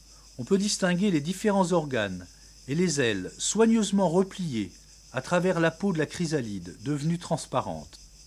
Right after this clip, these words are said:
L'éclosion de la chrysalide, ici accélérée cinq fois, dure environ vingt minutes.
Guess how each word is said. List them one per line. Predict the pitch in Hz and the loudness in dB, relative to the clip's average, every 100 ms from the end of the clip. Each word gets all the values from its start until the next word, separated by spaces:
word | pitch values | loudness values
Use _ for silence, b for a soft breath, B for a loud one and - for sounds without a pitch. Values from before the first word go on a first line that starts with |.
| - - - - - - - - - - | -20 -20 -20 -20 -20 -20 -20 -20 -20 -16
L'éclosion | 117 180 185 202 185 208 | -2 -2 2 2 4 2
de | |
la | 175 | 2
chrysalide, | - 165 139 127 107 117 190 - - - | 0 -4 -2 -2 -4 -8 -8 -12 -20 -6
ici | 196 196 - | -2 0 2
accélérée | 208 - 180 160 147 | 0 2 2 2 0
cinq | 131 139 131 | -2 -4 -4
fois, | - 123 117 160 b b b b b | -6 -6 -6 -8 b b b b b
dure | 110 170 202 202 | -4 0 0 0
environ | 165 147 143 175 | -2 0 -2 0
vingt | 135 151 | 0 0
minutes. | 123 90 80 - - | -2 -6 -12 -18 -20